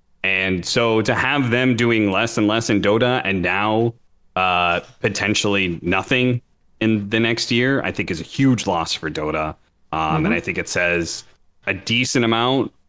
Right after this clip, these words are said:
Speaker 1: um, about the, I don't know if it's the health of the ecosystem or what exactly, but, like,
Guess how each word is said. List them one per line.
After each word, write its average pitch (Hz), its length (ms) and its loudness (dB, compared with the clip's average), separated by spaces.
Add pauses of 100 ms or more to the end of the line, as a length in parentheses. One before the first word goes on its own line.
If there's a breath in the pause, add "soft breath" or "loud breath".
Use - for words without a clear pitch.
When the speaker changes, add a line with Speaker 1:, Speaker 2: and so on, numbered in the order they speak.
(200)
Speaker 1:
um, 104 760 0 (1200)
about 92 640 -2
the, 90 520 0
I 175 60 2
don't 196 100 4
know 156 140 2
if 123 140 -4
it's 113 100 -6
the 113 240 0
health 170 420 0
of 143 60 2
the 135 200 0
ecosystem 160 640 2
or 120 60 4
what 120 240 2
exactly, 156 640 2
but, 107 260 0
like, 90 300 -2